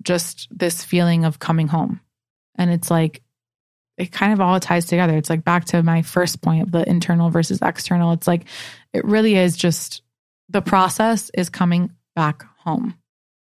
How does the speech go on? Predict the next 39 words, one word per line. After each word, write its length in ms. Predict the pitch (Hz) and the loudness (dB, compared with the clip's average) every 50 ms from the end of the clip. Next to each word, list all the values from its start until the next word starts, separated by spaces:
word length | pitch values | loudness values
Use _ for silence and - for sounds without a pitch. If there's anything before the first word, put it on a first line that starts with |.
| _ _ _ _ _ _ _ _ - | _ _ _ _ _ _ _ _ -8
I 60 | 175 | -6
think 220 | 170 - 190 180 | -2 0 0 0
that 100 | 202 196 | 2 2
a 60 | 190 185 | 2 2
lot 160 | 180 175 180 | 2 2 2
of 60 | 185 | 2
the 60 | 185 | 0
things 300 | 175 - 175 170 170 160 | 0 0 0 0 0 0
and 100 | 170 165 | 0 -2
the 60 | 160 | -2
topics 300 | - - 165 170 170 - | 0 -2 -2 -2 -2 -4
that 100 | - - | -4 -2
we 60 | 90 156 | -2 0
talk 240 | - 165 160 160 | 0 0 0 2
about 180 | 170 165 160 160 | 2 2 2 2
on 140 | 160 160 156 | 2 2 2
this 140 | 160 160 - | 2 0 0
show, 400 | - 165 160 156 156 156 165 - _ _ _ _ _ _ _ _ - | 2 2 4 4 4 2 0 -2 _ _ _ _ _ _ _ _ -6
they 140 | - 180 180 | -2 -2 0
give 180 | 175 202 185 190 | 2 2 2 2
us 120 | 180 - | 0 0
prompts, 520 | - - 165 175 175 170 170 170 - - | 0 0 2 4 4 2 2 0 -4 -4
they 120 | - 170 165 | -2 -2 0
give 180 | 170 175 165 | 0 0 0
us 140 | 175 170 170 | 0 -2 -2
things 240 | - 180 175 165 - | -2 -2 -2 0 -2
to 60 | 165 | -4
think 260 | - - 170 165 165 | -2 0 0 0 0
about, 380 | 175 165 170 160 165 165 - - | 0 2 2 2 2 2 0 -4
stories. 680 | - - - 180 180 175 170 165 165 165 165 160 165 - _ _ _ _ _ _ _ - | -8 -4 0 2 2 4 4 2 2 2 0 0 -2 -4 _ _ _ _ _ _ _ -4
And 380 | 202 196 190 190 185 180 - | -2 0 0 0 0 -2 -2
my 160 | 202 190 190 | 0 0 0
biggest 400 | 185 175 196 185 196 175 - - | 0 0 0 0 0 -2 -2 -2
wish 300 | 185 180 175 165 - - - | 0 0 0 0 -2 -2 -2
is 240 | 185 175 170 170 - | -2 -2 -2 -2 -4
for 360 | - - 180 170 165 165 - - | -6 -2 0 0 0 0 -2 0
all 220 | - 180 202 190 | 2 2 4 4
of 100 | 170 160 | 2 0
us 400 | - - - - - - - - | -2 -6 -10 -10 -12 -12 -14 -16